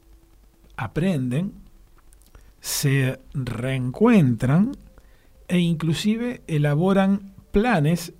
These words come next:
no solo para su propia encarnación, sino también para encarnar en conjunto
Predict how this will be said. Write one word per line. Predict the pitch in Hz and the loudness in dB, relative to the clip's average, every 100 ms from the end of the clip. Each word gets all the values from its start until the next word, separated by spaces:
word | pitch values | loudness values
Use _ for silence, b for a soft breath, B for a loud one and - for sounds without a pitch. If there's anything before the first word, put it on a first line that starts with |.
| - | -4
no | 202 339 | -2 -2
solo | 359 - 349 294 | -8 -8 -8 -6
para | - 165 151 | -4 -4 -4
su | - 147 | -4 -4
propia | 151 220 214 156 | -2 -4 -2 -2
encarnación, | 151 156 165 151 208 233 - B B B B B B B | -2 -2 -2 0 0 0 -4 B B B B B B B
sino | - - 160 190 | -8 -4 -2 -2
también | 202 175 160 185 196 196 | -2 -2 -2 0 0 0
para | 202 147 139 | 0 0 0
encarnar | 135 - 135 139 170 196 - - - | -2 -4 -4 0 0 -2 -4 -14 -6
en | 185 185 | -4 -4
conjunto | 156 151 147 101 90 82 92 | 0 0 0 -6 -12 -14 -14